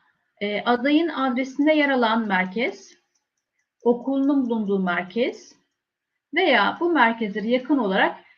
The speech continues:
merkezimizce belirlenen sınav merkezlerinden birini yazabilecekler diye ifade edilmiş.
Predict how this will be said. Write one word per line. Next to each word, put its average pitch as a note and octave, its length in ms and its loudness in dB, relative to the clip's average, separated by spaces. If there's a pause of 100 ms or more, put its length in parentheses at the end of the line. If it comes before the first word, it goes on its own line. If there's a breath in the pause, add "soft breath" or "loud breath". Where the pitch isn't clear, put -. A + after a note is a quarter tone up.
merkezimizce C#4+ 840 2
belirlenen B3+ 500 0
sınav D#4+ 400 0
merkezlerinden A3+ 960 -2
birini C4+ 400 -2
yazabilecekler F#3 960 -6
diye F#3+ 120 -6
ifade F3 380 -8
edilmiş. - 560 -18